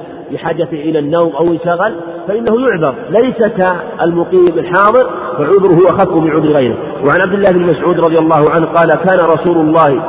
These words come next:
صلى الله عليه وسلم إذا استوى على المنبر استقبلناه بوجوهنا"، رواه الترمذي بإسناد ضعيف، وهو إسناده ضعيف، هو ضعيف جدًا لأنه من طريق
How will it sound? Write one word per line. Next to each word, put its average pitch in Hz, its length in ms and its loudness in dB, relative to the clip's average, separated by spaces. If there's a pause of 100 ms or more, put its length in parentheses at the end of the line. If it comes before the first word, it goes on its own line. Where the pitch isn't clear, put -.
(340)
صلى 170 80 0
الله 165 120 2
عليه 143 100 0
وسلم 165 220 0
إذا 156 100 0
استوى 165 260 2
على 147 180 2
المنبر 170 400 2 (360)
استقبلناه 160 560 0
بوجوهنا"، 156 680 2
رواه 156 200 4
الترمذي 165 400 0
بإسناد 151 600 0
ضعيف، 165 300 2 (520)
وهو 196 180 2
إسناده 170 460 0
ضعيف، 151 340 -2
هو 151 120 2
ضعيف 160 200 0 (180)
جدًا 160 200 -2
لأنه 151 200 -4
من - 80 -10
طريق 160 160 -8